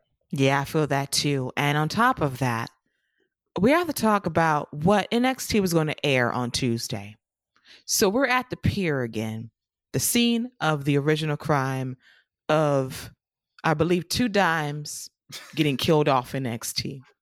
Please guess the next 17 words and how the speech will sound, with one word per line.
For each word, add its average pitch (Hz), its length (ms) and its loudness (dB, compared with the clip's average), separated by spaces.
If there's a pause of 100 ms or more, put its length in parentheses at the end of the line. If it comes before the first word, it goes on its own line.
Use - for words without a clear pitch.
(560)
So - 180 2
the 160 80 -4
camera 330 360 0
crew 185 260 0
thought, 151 380 0
"Well, 139 200 -2
let's 196 440 -2
capture 202 540 -2
this 156 300 -2
again, 165 440 2 (280)
this 247 340 0
time 190 320 2
for - 80 -10
Stacks." - 840 -6 (800)
We 247 220 4
almost 370 400 2
witnessed 214 540 -2